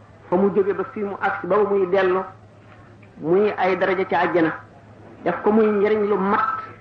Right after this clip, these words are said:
fóot suñuy xol, delloosi ko, duy ko ak leer, jëriñ nu li, li des ci suñu dund. Njëriñ lu dul dog.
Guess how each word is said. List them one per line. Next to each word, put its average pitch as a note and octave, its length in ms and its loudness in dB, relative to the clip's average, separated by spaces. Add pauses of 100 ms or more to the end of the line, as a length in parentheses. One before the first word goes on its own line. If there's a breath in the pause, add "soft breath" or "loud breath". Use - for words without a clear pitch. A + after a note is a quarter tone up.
(720)
fóot G#3+ 200 2 (100)
suñuy G#3 200 0 (100)
xol, G3+ 160 2 (1120)
delloosi G#3 580 0
ko, E3+ 160 -2 (1160)
duy A3+ 200 4
ko G#3+ 100 0
ak G3+ 220 0
leer, G3+ 460 2 (1200)
jëriñ G#3+ 220 2 (120)
nu G#3+ 160 -2 (260)
li, F3+ 200 0 (200)
li F#3+ 80 -10
des G#3+ 100 2
ci - 240 -12
suñu F3+ 240 0
dund. F#3+ 260 2 (1600)
Njëriñ G#3+ 280 2
lu A3 80 0
dul G3 200 -2
dog. F#3+ 160 2